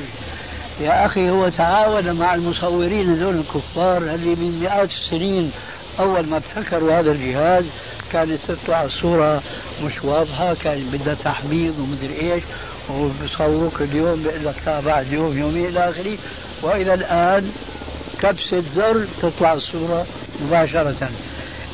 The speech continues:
هذا التعاون هذا كله تجاهلوه تماما وقالوا: "هذا المصور ما صنع شيئا سوى ضغط على الزر". وأولئك الذين صوروا هذه الآلة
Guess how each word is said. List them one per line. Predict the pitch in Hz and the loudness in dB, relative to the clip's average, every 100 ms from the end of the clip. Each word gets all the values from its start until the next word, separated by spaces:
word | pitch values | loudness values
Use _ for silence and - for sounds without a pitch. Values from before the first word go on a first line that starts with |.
| 143 | 2
هذا | 208 226 | 4 4
التعاون | 208 - 180 190 208 185 165 | 2 2 4 6 6 4 2
هذا | 175 156 - | 2 0 2
كله | 196 190 202 220 214 - - - - - - - | 2 4 4 4 2 -4 -6 -6 -8 -8 -6 -2
تجاهلوه | 139 151 170 151 170 196 151 | 0 4 4 4 4 2 2
تماما | 151 143 165 185 190 196 - - - - | 0 0 2 4 2 0 -6 -10 -10 -8
وقالوا: | 175 - 233 214 214 | -2 4 4 6 6
"هذا | 202 202 | 4 2
المصور | 196 190 202 208 196 208 220 233 220 | 0 0 2 4 4 4 2 -4 -4
ما | 277 | -2
صنع | 226 226 190 170 160 | 0 2 2 2 0
شيئا | 180 175 170 - | -2 0 -2 -2
سوى | 185 170 | 0 2
ضغط | 151 175 147 135 - - | 4 2 2 -2 -4 -4
على | 139 | -4
الزر". | 127 113 110 110 - - - - - - - - | -4 -4 -4 -6 -8 -8 -8 -6 -6 -4 -4 -2
وأولئك | 147 185 185 226 247 202 | 2 4 6 6 4 4
الذين | 202 190 185 208 170 | 2 4 2 2 2
صوروا | - 202 190 165 160 | 2 2 4 4 4
هذه | 147 156 143 131 | 4 2 0 -2
الآلة | 139 - 151 123 | -2 -2 -2 -2